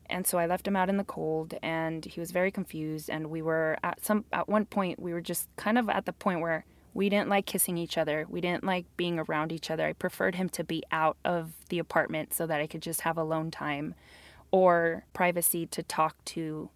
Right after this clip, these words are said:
Isadora Yu and Faralina and just be with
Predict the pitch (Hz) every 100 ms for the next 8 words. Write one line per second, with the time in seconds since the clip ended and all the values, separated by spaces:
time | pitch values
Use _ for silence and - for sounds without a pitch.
0 | _ 190 175 170 160 160 160 156 165 170
1 | 165 160 - _ - 185 165 160 156 160
2 | 165 - - - - 165 160 160 160 165
3 | - - 202 - - 214 220 202 196 185
4 | - -